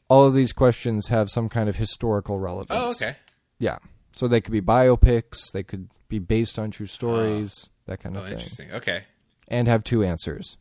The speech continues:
Speaker 1: hence Too Soon. I really force fit the premise
Speaker 2: <laughs>
Speaker 1: to match the
Speaker 2: I
Speaker 1: title.
Speaker 2: like it.
Speaker 1: So, all right. First question. What two major periods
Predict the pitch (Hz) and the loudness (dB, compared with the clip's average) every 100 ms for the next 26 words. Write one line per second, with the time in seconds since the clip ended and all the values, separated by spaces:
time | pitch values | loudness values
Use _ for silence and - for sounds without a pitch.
0 | _ 113 95 - - - _ _ - - | _ -6 -4 -6 -10 -14 _ _ -14 -8
1 | 104 - - 95 - 110 - _ _ _ | -8 -6 -6 -8 -8 -14 -18 _ _ _
2 | _ _ _ _ _ _ _ - 160 254 | _ _ _ _ _ _ _ 0 2 2
3 | 262 185 - 190 180 - 175 120 - - | 0 -2 0 0 -2 -4 -6 -6 2 2
4 | 139 160 - 240 113 110 117 - 101 - | 2 0 -2 -4 -4 -4 -4 -8 -12 -6
5 | 104 110 147 226 131 101 - - 104 87 | -2 2 2 0 -2 -4 -6 -8 -8 -8
6 | - _ _ _ _ _ _ _ _ - | -12 _ _ _ _ _ _ _ _ -12
7 | 113 - _ - 180 175 170 131 - 98 | -10 -10 _ -2 0 4 4 2 0 -10
8 | - _ _ _ _ _ _ - - 185 | -12 _ _ _ _ _ _ -12 2 2
9 | - - - 226 220 214 196 208 - 180 | 2 -4 -2 0 2 0 0 4 6 8
10 | 165 151 147 143 160 - | 6 4 2 -2 -4 -8